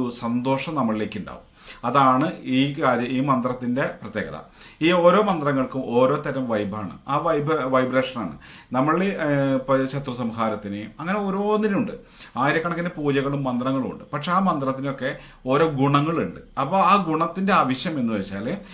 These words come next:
ഓരോ പ്രശ്നങ്ങളുള്ള ആളുകൾക്ക് അതാത് പ്രശ്നങ്ങളെ പരിഹരിക്കാൻ വേണ്ടിയിട്ടാണ് അതാത്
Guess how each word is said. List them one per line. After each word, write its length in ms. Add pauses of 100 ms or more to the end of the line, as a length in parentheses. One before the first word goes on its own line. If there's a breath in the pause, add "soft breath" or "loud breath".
(360 loud breath)
ഓരോ 180 (100)
പ്രശ്നങ്ങളുള്ള 1040
ആളുകൾക്ക് 500 (240)
അതാത് 440
പ്രശ്നങ്ങളെ 600 (160)
പരിഹരിക്കാൻ 580 (120)
വേണ്ടിയിട്ടാണ് 560 (240)
അതാത് 260